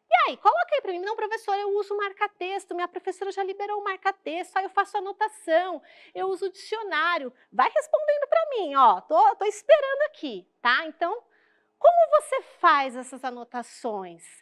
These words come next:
Você faz no próprio texto? Você usa um post-it? Você tem uma folha à parte? Você faz no computador? Como que você faz essas anotações do que você vai ler, vai lendo do próprio texto?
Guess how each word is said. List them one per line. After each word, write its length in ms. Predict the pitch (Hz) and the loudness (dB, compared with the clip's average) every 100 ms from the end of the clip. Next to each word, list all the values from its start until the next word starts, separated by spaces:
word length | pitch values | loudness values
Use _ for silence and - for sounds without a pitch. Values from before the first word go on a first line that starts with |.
| _ _ - | _ _ -10
Você 200 | 247 339 | -6 0
faz 220 | 349 330 | 2 2
no 100 | 285 | 0
próprio 400 | - 277 - 196 | 2 2 2 -8
texto? 680 | - 285 320 285 - 202 185 _ _ | -6 -2 0 -2 -6 -12 -12 _ _
Você 280 | 277 - 359 | -8 -6 -6
usa 180 | 311 | -4
um 80 | 311 | -6
post-it? 1000 | - 262 240 - - 254 349 349 - 202 - _ - | -4 -4 -4 -14 -14 -10 -10 -10 -14 -16 -16 _ -2
Você 300 | 277 311 349 | 0 0 -4
tem 220 | 370 359 | -6 -4
uma 180 | 330 311 | -4 -4
folha 360 | - 311 285 | -2 -2 0
à 100 | 226 | -2
parte? 640 | - - 240 294 320 - 247 | -2 -2 0 0 -2 -8 -10
Você 240 | 285 339 | -10 -8
faz 260 | - 349 359 | -2 -2 -2
no 80 | |
computador? 640 | 339 330 311 - 277 214 269 | -6 -8 -8 -4 -4 -4 -10
Como 260 | - 605 554 | -8 -10 -8
que 120 | 480 | -8
você 320 | 415 403 370 | -6 -8 -10
faz 380 | - - 240 214 | -8 -2 -2 -2
essas 180 | 220 226 | -10 -14
anotações 580 | 240 233 240 226 233 220 | -12 -10 -12 -10 -12 -14
do 100 | 220 | -16
que 120 | 254 | -12
você 300 | 226 240 254 | -12 -10 -10
vai 180 | 233 233 | -8 -6
ler, 340 | 233 269 320 _ - _ _ _ - | -4 -4 -4 _ -20 _ _ _ 2
vai 200 | 240 254 | 2 4
lendo 320 | 285 415 403 | 2 0 -2
do 120 | 370 | -6
próprio 440 | - 480 539 - 453 | -2 2 2 0 -4
texto? 540 | - 180 160 - _ | -4 -6 -8 -18 _